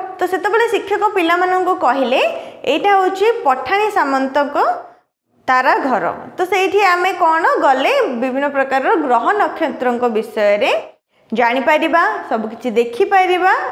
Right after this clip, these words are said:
ଏବଂ ତମମାନଙ୍କୁ ବହୁତ କିଛି ଶିଖିବା ପାଇଁ ମଧ୍ୟ ମିଳିବ।" ଏବଂ ସେଇଠି ଯାଇକି ବୁଲିକି ଭୁବନେଶ୍ୱରରୁ ବାହାରିଲା ବେଳକୁ ପ୍ରାୟ ନଅଟା ହୋଇଯାଇଥିଲା। ତ ସେତେବେଳକୁ ପିଲାମାନେ ଆସିବା ପାଇଁ ବାହାରୁଥାନ୍ତି।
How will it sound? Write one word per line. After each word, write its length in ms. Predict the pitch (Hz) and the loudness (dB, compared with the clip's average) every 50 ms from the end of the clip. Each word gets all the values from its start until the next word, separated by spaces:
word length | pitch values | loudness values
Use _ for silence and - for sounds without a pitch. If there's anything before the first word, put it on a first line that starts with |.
| - - | -6 -4
ଏବଂ 260 | 247 262 302 339 330 | -4 -4 -2 -4 -2
ତମମାନଙ୍କୁ 500 | 294 285 269 269 277 277 285 285 359 466 | -2 -2 -2 0 -2 -2 -2 0 0 0
ବହୁତ 540 | 320 240 247 208 - 269 330 415 427 - - | 2 2 2 2 2 2 0 0 0 -2 -4
କିଛି 360 | - 285 240 - - 381 453 | -8 -8 -8 -2 -2 -2 0
ଶିଖିବା 420 | 427 - 269 - - 269 240 247 | 0 -2 -6 -4 -4 -2 0 0
ପାଇଁ 220 | 247 247 247 240 233 | 0 0 0 0 0
ମଧ୍ୟ 360 | 233 226 226 214 220 285 349 453 659 679 - - - _ _ _ _ - | 0 -2 -4 -4 -2 0 0 0 0 -2 -6 -10 -14 _ _ _ _ -2
ମିଳିବ।" 440 | 233 240 220 208 190 180 196 180 - - _ _ _ _ _ - | 0 0 2 0 0 0 -2 -4 -4 -8 _ _ _ _ _ -4
ଏବଂ 440 | - 247 247 294 349 415 466 453 - | -2 0 2 2 2 2 0 0 0
ସେଇଠି 360 | - 294 262 262 269 320 320 | 0 0 0 0 0 0 0
ଯାଇକି 600 | - 294 269 262 262 262 262 254 - 359 403 466 466 | 2 2 2 2 2 0 0 -2 0 0 2 2 2
ବୁଲିକି 640 | 359 240 247 247 247 240 247 277 269 269 339 403 | 2 0 -2 -2 -2 0 -2 -2 -2 0 0 0
ଭୁବନେଶ୍ୱରରୁ 680 | 339 285 262 226 262 285 294 285 330 320 277 302 320 | 2 0 -2 -2 -2 -2 -2 -2 -2 -2 0 0 0
ବାହାରିଲା 460 | 269 247 226 240 247 254 254 294 302 | 2 0 0 2 0 0 0 0 0
ବେଳକୁ 360 | 285 277 277 262 262 - - 453 480 466 | 2 2 2 0 0 0 0 0 0 2
ପ୍ରାୟ 300 | 392 269 226 208 214 240 285 392 622 640 - - - - - - 233 | 2 2 2 2 2 2 2 0 0 -2 -6 -10 -12 -14 -12 -6 -2
ନଅଟା 460 | 233 240 240 240 247 240 247 311 359 508 659 - - - - - - - | 0 2 4 4 2 2 2 2 2 2 2 -2 -6 -8 -12 -12 -6 0
ହୋଇଯାଇଥିଲା। 680 | 254 247 240 190 202 185 - - - 185 190 196 220 247 - _ _ _ _ _ - | 0 0 2 0 -2 -2 -4 -6 -8 -4 -4 -4 -6 -6 -14 _ _ _ _ _ -6
ତ 80 | 339 320 | -2 -2
ସେତେବେଳକୁ 500 | 349 349 339 349 349 359 349 349 349 381 | -2 -2 -2 0 0 2 0 0 0 -2
ପିଲାମାନେ 840 | 359 349 302 302 311 320 320 320 320 349 427 587 679 - - - - - | 0 0 0 2 2 2 0 0 0 0 0 0 -2 -4 -8 -14 -12 -12
ଆସିବା 360 | - 247 - - 262 240 262 | -12 -10 -6 -6 -2 -2 -2
ପାଇଁ 200 | 262 - 320 330 | 0 0 0 2
ବାହାରୁଥାନ୍ତି। 720 | 311 285 262 269 277 262 277 277 285 285 277 277 - 339 415 | 2 2 2 2 0 -2 -2 -2 -2 -2 -2 -2 -2 -4 -4